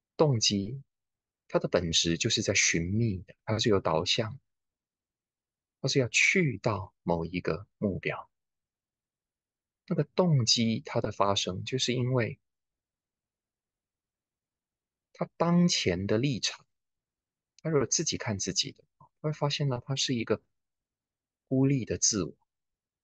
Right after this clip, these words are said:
然后这个孤立的自我，他要去到一个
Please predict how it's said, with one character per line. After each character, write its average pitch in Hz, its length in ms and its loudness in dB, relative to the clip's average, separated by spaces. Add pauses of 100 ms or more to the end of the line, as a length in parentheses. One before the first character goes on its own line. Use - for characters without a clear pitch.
(480)
然 117 120 0
后 131 60 2
这 127 140 2
个 110 80 0
孤 113 320 -6
立 113 100 0
的 - 100 -2
自 - 220 -4
我， 87 260 -12
他 113 120 -8
要 113 140 -8
去 - 360 -2
到 104 320 -6
一 - 120 -6
个 - 200 -2